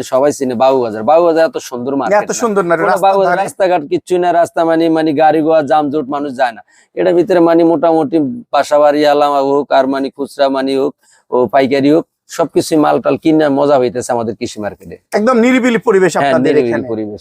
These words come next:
Speaker 1: জি, জি, জি।
Speaker 2: ভাইজান, আজকে ব-, বললেন সব জিনিসের দাম বাড়ছে।
Speaker 1: হ্যাঁ, কেজিতে
Speaker 2: চার
Speaker 1: তিন
Speaker 2: পাঁচ
Speaker 1: চার
Speaker 2: টাকা করে বেড়ে
Speaker 1: তিন চার
Speaker 2: গেছে।
Speaker 1: টাকা বেড়ে গেছে, হ্যাঁ।
Speaker 2: আজকে সত্যিকারে বিভিন্ন ডালের বাজারটা কেমন যাচ্ছে
Speaker 1: এই তো
Speaker 2: যদি বলেন?
Speaker 1: ডা-,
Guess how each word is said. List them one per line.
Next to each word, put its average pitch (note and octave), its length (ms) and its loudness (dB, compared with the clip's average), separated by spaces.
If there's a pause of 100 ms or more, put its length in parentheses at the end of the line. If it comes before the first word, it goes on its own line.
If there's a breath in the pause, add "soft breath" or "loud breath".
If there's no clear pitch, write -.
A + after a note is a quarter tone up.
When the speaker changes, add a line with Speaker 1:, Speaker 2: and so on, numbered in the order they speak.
Speaker 1:
জি, G#2 180 -6
জি, E2 60 -14
জি। C#3 120 -8
Speaker 2:
ভাইজান, A3+ 340 0 (500)
আজকে - 520 -2
ব-, F3 240 -2 (120)
বললেন A3+ 300 2
সব A#3 300 -2 (180)
জিনিসের G3 400 -6
দাম F3 160 0 (100)
বাড়ছে। D3 460 -2 (200)
Speaker 1:
হ্যাঁ, A#2 160 -8 (100)
কেজিতে E3 360 -4
Speaker 2:
চার G3+ 100 0
Speaker 1:
তিন D#3 60 -2
Speaker 2:
পাঁচ F#3 160 -2
Speaker 1:
চার - 100 -4
Speaker 2:
টাকা G3 200 -2
করে E3+ 200 -4
বেড়ে D#3 200 2
Speaker 1:
তিন C#3 60 -2
চার C3 220 -2
Speaker 2:
গেছে। C3+ 120 -4
Speaker 1:
টাকা A2+ 120 -4
বেড়ে G#2 160 -10
গেছে, F#2+ 280 -16
হ্যাঁ। F2+ 140 -20 (160)
Speaker 2:
আজকে G3+ 340 -2 (240)
সত্যিকারে B3+ 720 -2
বিভিন্ন A#3 420 -4 (300)
ডালের A3+ 380 2
বাজারটা G#3+ 380 -2
কেমন E3 320 -4
যাচ্ছে D3 280 -10
Speaker 1:
এই F3 60 -2
তো D#3 60 -8
Speaker 2:
যদি D3+ 120 -4
বলেন? B2+ 140 -4
Speaker 1:
ডা-, C3+ 120 -2